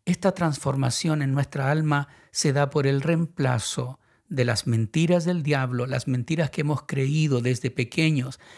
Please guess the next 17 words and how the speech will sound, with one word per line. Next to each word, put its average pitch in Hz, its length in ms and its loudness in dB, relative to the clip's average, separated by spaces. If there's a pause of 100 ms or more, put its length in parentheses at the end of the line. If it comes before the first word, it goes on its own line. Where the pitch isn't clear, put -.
(140)
mentiras 139 640 0
que - 160 -8
sostienen 226 720 0
nuestra 147 320 0
vida, 127 260 -2
mentiras 147 540 2
a - 20 -4
las 139 140 -2
que 170 100 -2
inconscientemente 151 960 0
nos 139 240 2
aferramos 131 760 0 (380)
como 131 360 -2
parte 180 360 0
de 160 120 2
nuestra 139 320 0
personalidad, 131 880 0